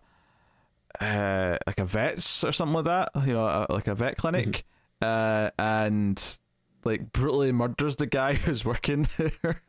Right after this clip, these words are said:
Speaker 1: uh,
Speaker 2: <laughs>
Speaker 1: including ripping out his eye and putting it in his own eye socket, which,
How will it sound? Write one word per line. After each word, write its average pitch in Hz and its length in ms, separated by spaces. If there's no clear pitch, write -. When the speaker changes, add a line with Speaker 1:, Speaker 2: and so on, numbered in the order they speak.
Speaker 1:
uh, 107 260
Speaker 2:
<laughs> - 40
Speaker 1:
including 135 840
ripping 135 380
out 135 100
his 117 160
eye 113 240
and 117 320
putting 120 220
it 117 60
in 101 40
his 117 140
own 107 100
eye 104 140
socket, 131 500
which, - 360